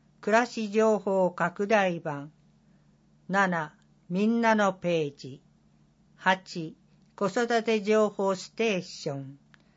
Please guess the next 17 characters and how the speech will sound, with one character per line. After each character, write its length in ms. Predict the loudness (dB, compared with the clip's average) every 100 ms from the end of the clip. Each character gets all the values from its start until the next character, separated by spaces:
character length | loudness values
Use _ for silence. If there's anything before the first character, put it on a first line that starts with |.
| _ _ _ _ _
九、 420 | -4 0 0 -4 _ _ _ _ _ _
健 320 | 0 0 -2 -2
康 280 | 2 2 2
だ 140 | 2
よ 180 | 2 -2
り。 280 | -8 -16 -20 _ _ _ _ _ _ _ _
十、 420 | -4 0 0 -4 -12 _ _ _ _ -6
暮 160 | 2
ら 120 | 2
し 280 | 2 -4 -2
情 280 | 2 2 2
報 400 | 0 2 2 2
ア 80 | 0
ラ 180 | 0 0
カ 220 | -2 -4
ル 140 | -4
ト。 360 | -10 -14 -14